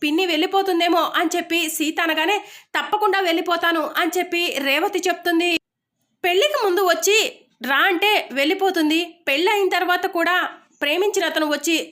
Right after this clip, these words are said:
రా అంటే పిన్ని వెళ్తుందో వెళ్ళదో అని చెప్పి సీత అనగానే, "పెళ్ళి అయిన తర్వాత కూడా అతను వచ్చి నన్ను రమ్మని పిలిస్తే తప్పకుండా నేను వెళ్ళిపోతాను" అని చెప్పి రేవతి పెళ్లి వాళ్ళ ముందు చెప్పడంతో పెళ్లి వాళ్ళు షాక్ అవుతారు.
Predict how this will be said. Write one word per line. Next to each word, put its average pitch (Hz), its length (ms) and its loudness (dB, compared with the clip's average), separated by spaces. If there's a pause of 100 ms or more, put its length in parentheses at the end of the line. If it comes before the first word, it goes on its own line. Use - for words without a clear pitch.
రా 262 80 0
అంటే 320 480 0 (280)
పిన్ని 311 200 0
వెళ్తుందో 339 480 2 (160)
వెళ్ళదో 339 600 0
అని 339 120 0 (100)
చెప్పి 330 380 -2
సీత 320 320 -2
అనగానే, 320 400 0 (420)
"పెళ్ళి 330 240 2
అయిన 370 160 0
తర్వాత 339 320 0
కూడా 330 300 0 (200)
అతను 285 280 -2
వచ్చి 285 280 0 (420)
నన్ను 302 240 0
రమ్మని 302 380 0
పిలిస్తే 330 400 -2
తప్పకుండా 392 520 0
నేను 359 240 2
వెళ్ళిపోతాను" 320 600 0 (160)
అని 311 180 -2
చెప్పి 311 420 -2
రేవతి 302 440 0
పెళ్లి 311 340 -2
వాళ్ళ 320 200 2
ముందు 294 200 0
చెప్పడంతో 302 760 -2 (380)
పెళ్లి 330 220 0
వాళ్ళు 339 240 2
షాక్ 330 360 -2
అవుతారు. 320 600 0